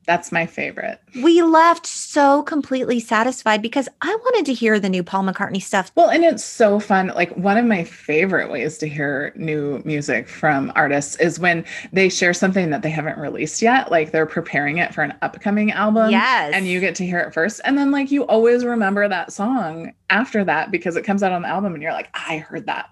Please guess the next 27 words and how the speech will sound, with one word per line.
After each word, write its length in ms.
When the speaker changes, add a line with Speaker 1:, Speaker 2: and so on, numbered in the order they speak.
Speaker 1:
a 60
long 320
time 240
ago." 400
<laughs> 60
Speaker 2:
Absolutely. 760
And, 160
you 80
know, 200
true 280
fans 640
really 480
do 260
appreciate 640
the 120
evolution 600
of 200
their 140
favorite 440
artists. 480
Like, 240
I 180
want 420
my 200
artists 460
to 200
evolve. 500